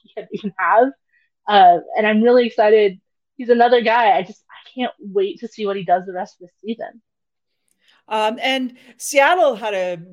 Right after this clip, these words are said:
Speaker 2: good run of their own last year in the W H L playoffs, and seems like they're in a position where they've really picked up where they've left off and, uh, still have something to prove if you wanna go buy some of those, uh, some of those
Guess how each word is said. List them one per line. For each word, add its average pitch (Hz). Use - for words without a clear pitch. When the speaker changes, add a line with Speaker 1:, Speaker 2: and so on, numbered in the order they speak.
Speaker 2:
good 233
run 190
of 190
their 170
own 220
last 160
year 165
in 165
the 160
W 160
H 156
L 156
playoffs, 156
and 165
seems 190
like 190
they're 180
in 190
a 190
position 190
where 180
they've 170
really 175
picked 185
up 175
where 175
they've 165
left 160
off 170
and, 160
uh, 156
still 180
have 160
something 170
to 165
prove 190
if 165
you 170
wanna 165
go 160
buy 156
some 160
of 160
those, 151
uh, 151
some 165
of 156
those 147